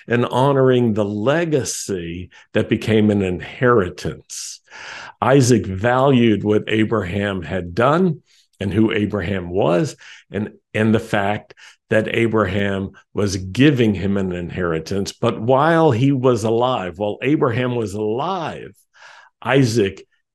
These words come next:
demonstrated that he valued Abraham and his legacy and his accomplishments.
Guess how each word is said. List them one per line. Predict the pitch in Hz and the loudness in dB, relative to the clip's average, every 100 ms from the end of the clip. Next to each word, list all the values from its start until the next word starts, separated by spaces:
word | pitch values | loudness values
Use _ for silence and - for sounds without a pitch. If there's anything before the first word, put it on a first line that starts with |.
| _ | _
demonstrated | 147 156 143 113 104 - 107 95 90 82 82 85 - - _ | 0 2 2 0 -2 -4 -4 -4 -4 -6 -8 -12 -20 -20 _
that | 110 98 | 0 4
he | 107 | 4
valued | 92 95 104 110 110 90 85 78 - - | 2 0 2 4 2 2 -2 -4 -8 -4
Abraham | 104 101 107 - 90 85 85 82 - - - | -2 0 -2 -2 -4 -4 -6 -10 -18 -14 -6
and | 92 92 90 | -2 -2 2
his | 117 113 87 | 2 2 2
legacy | 92 90 85 82 - 76 73 - _ _ _ | -2 -2 -4 -4 -6 -6 -10 -18 _ _ _
and | 110 92 | -6 0
his | 104 95 | 0 0
accomplishments. | 95 95 87 - 80 - 82 80 | -4 -4 -4 -6 -12 -6 -6 -6